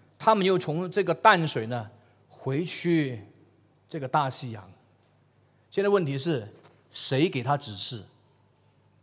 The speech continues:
谁告诉他？他生下来的时候，这个没有公-，他的爸爸妈妈的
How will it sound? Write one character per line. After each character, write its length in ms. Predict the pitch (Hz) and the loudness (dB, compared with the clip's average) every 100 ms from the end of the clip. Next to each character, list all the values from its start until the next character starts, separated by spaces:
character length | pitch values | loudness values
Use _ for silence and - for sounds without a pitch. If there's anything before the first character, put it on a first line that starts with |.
| _ _ _ _ _ _ _ _ _ _ - | _ _ _ _ _ _ _ _ _ _ -12
谁 220 | - 160 | -4 2
告 180 | 208 180 | 4 4
诉 140 | 147 | 2
他？ 200 | 135 131 - - _ _ _ _ _ _ _ _ _ _ _ _ _ _ _ _ _ _ _ _ _ _ _ - _ _ _ _ _ _ _ _ | -4 -6 -10 -20 _ _ _ _ _ _ _ _ _ _ _ _ _ _ _ _ _ _ _ _ _ _ _ -20 _ _ _ _ _ _ _ _
他 140 | - | 4
生 260 | 254 - 294 | 6 6 2
下 180 | - 226 | 4 6
来 100 | 214 | 6
的 100 | 180 | 2
时 100 | 180 | 4
候， 520 | 208 180 147 - - | 4 4 -2 -14 -20
这 140 | - 247 | -14 0
个 140 | 226 | 2
没 340 | 190 160 160 226 | 2 0 2 2
有 100 | 151 | 2
公-， 300 | - 220 214 | -2 -6 -2
他 140 | - | 0
的 80 | 202 | 0
爸 160 | - 196 | 4 4
爸 140 | 196 | 4
妈 140 | 196 196 | 4 4
妈 180 | 196 | 2
的 100 | 190 | 2